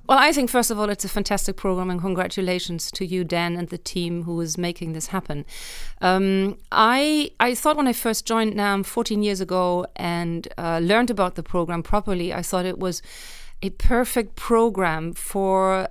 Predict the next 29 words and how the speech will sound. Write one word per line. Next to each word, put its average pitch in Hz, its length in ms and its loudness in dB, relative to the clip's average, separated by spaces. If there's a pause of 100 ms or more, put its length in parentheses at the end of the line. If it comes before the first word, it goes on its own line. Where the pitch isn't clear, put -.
um, 175 560 -2 (240)
for 208 220 2
us 208 200 4
as 180 220 -2
an 180 300 -2
international 190 580 0
association 175 800 -4
for 165 320 -4
several 175 340 -2
reasons. 156 400 -6
Well, 180 80 -4
first 262 280 2
of 196 100 0
all, 165 220 -2 (640)
it's 196 380 2
a, 202 440 2 (120)
um, 180 460 0 (120)
it's - 160 0
a 214 60 0
program 220 420 4
that 185 300 0
lets 196 440 0
everybody 208 520 4
be 180 160 -6
part - 400 4
of 160 160 -8
this 156 260 -6
association. - 800 -4
So 185 500 2